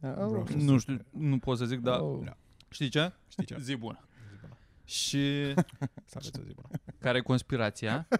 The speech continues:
Speaker 2: <laughs>
Speaker 3: Că România, adică Uniunea Europeană, dar România știa de mult că urmează treaba asta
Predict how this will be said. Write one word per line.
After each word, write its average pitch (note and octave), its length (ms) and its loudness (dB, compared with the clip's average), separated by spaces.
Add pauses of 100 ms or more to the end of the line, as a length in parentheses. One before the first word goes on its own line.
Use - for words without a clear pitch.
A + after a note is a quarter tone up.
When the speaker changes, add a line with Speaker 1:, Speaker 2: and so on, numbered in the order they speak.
(180)
Speaker 2:
<laughs> - 440 -14
Speaker 3:
Că G#2+ 420 2 (920)
România, G#2 680 -2 (220)
adică G#2+ 240 -6
Uniunea G#2+ 340 -2
Europeană, G2+ 540 -2
dar G2 120 -2
România G#2+ 440 -2
știa G#2+ 360 -2
de A2+ 120 0
mult C3 480 -2 (460)
că - 80 -4
urmează G2+ 500 -2
treaba G2+ 380 -4
asta G#2+ 400 -6